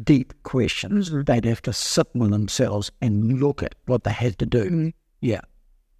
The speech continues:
Speaker 1: They move towards that.
Speaker 2: Move towards that. Anything else that they could do?
Speaker 1: Uh, they could ask questions of people.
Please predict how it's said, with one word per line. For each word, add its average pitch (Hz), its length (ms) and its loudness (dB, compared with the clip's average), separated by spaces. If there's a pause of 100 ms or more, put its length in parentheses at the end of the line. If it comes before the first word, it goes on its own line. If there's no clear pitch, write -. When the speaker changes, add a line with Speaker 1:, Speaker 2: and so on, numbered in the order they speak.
(360)
Speaker 1:
They 135 120 4
move 135 420 2
towards 123 420 0
that. 71 180 -8 (680)
Speaker 2:
Move 165 240 -2
towards 151 340 -4
that. 85 220 -4 (360)
Anything 196 440 0
else 202 600 -2
that 196 200 0 (160)
they 190 160 2
could 185 200 -6
do? 254 320 2 (720)
Speaker 1:
Uh, 170 560 0 (540)
they 147 100 2
could 113 120 -2
ask 113 260 -4
questions 202 500 0
of - 160 -10
people. 320 320 -2